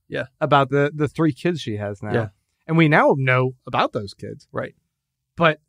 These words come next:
Speaker 2: during that conversation, ka-crash on the hood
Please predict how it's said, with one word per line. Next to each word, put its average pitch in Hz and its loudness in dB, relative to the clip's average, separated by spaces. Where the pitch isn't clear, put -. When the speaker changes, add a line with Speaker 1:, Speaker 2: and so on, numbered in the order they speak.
Speaker 2:
during 233 2
that 202 4
conversation, 170 0
ka-crash 175 2
on 165 4
the 143 4
hood 170 2